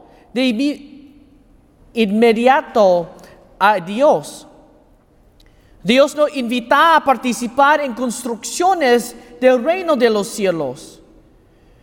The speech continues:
Dios no quiere solamente un parte de nuestras vidas,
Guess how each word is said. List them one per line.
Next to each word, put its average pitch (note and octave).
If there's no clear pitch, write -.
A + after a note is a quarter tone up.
Dios C4+
no F4
quiere C#4+
solamente C4+
un A#3
parte B3
de G3+
nuestras F#3+
vidas, F3